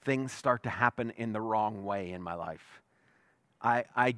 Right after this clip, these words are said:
I grow short of patience. I, I begin to be selfish rather than selfless with my loved ones.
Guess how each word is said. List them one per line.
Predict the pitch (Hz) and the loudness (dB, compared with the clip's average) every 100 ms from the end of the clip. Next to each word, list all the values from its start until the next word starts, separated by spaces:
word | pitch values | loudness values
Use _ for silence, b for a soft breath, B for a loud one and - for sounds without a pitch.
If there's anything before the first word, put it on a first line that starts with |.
| - | 0
I | 120 | 2
grow | 123 127 139 | 2 4 2
short | 131 - - 151 143 - - _ _ _ _ _ _ _ _ | 2 -4 -2 0 0 -4 -18 _ _ _ _ _ _ _ _
of | 120 104 | -6 -6
patience. | - 131 113 - 80 - - - _ _ b b b b b b b | -6 -4 -4 -6 -12 -16 -20 -20 _ _ b b b b b b b
I, | 117 120 - | 0 0 4
I | 117 127 | 4 4
begin | 113 123 139 143 | 2 -2 0 -2
to | - 139 131 | -2 -2 0
be | 120 120 | -2 -6
selfish | - - 151 147 - 110 - - - - _ _ _ _ _ | -6 2 2 2 -2 -6 -8 -12 -14 -18 _ _ _ _ _
rather | 127 123 127 | 4 4 2
than | 120 117 | -2 -4
selfless | - 127 120 - 117 107 - - | -2 0 0 0 0 0 -2 -10
with | 104 - | -12 -6
my | 104 | -6
loved | 101 98 92 | -4 -6 -6
ones. | 98 87 85 - | -8 -10 -12 -20